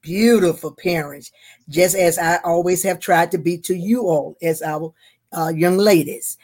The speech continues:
And I just thank God so much for, for you all.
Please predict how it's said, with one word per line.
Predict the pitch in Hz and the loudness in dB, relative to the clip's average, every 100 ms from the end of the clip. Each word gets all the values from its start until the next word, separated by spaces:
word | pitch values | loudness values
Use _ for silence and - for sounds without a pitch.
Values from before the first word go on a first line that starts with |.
| - - - | -20 -16 0
And | 175 170 170 | 2 2 0
I | 175 | 0
just | 165 180 - | 2 0 0
thank | - 208 180 | 0 -2 0
God | 175 190 185 - | 2 4 4 2
so | - 175 175 | 2 4 4
much | 165 175 196 - - - - _ _ | 2 2 0 -2 -8 -8 -10 _ _
for, | - - 202 202 208 - | -4 4 6 6 2 -4
for | - 196 208 | -2 2 2
you | 196 196 | 2 -2
all. | 170 175 170 170 | 4 6 4 0